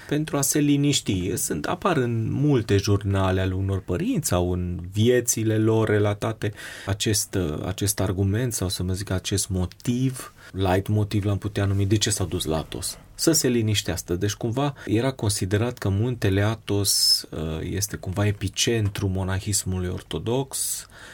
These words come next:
și acolo se păstrează tradiția monastică veche, mult mai bine, și fiind o zonă mai pusnicească, pot duce o viață mai retrasă.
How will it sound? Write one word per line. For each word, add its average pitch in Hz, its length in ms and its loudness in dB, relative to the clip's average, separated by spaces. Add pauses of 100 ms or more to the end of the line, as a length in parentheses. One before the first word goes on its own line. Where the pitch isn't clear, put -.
(180)
și 104 680 0
acolo 104 320 0
se 98 180 0
păstrează 98 540 -2
tradiția 113 1000 -2
monastică 104 800 -2
veche, 113 580 2
mult 104 320 -2
mai 98 160 -2
bine, 104 280 -2
și - 180 -6
fiind 107 320 -4 (280)
o 104 100 0
zonă 104 240 4
mai 98 340 0 (100)
pusnicească, 107 1600 2 (280)
pot 131 140 2
duce 139 260 -2
o - 20 -2
viață 113 380 -2
mai 107 220 2
retrasă. 107 600 2